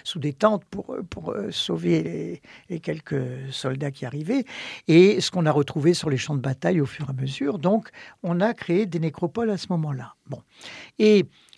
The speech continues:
euh, là encore, le souvenir français a agi. Hein, parce que on a, l'État a confié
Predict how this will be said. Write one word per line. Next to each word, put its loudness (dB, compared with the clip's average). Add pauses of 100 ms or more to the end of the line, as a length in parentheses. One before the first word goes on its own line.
(140)
euh, 4
là 8
encore, 4
le 2
souvenir -2
français -4
a -2
agi. -6 (320)
Hein, -6
parce -8
que -2
on -2
a, 0
l'État 2
a 0
confié -2